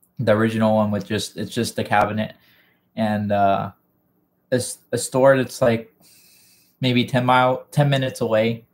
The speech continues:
a couple miles away, um, probably, like,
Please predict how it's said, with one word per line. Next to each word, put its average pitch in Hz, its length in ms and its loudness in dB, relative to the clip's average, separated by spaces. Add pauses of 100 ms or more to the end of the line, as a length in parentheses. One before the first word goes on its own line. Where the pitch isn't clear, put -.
(760)
a 101 140 0
couple 120 280 0
miles 107 340 2
away, 104 420 -2 (220)
um, 107 680 -4 (1040)
probably, 147 220 8
like, - 260 0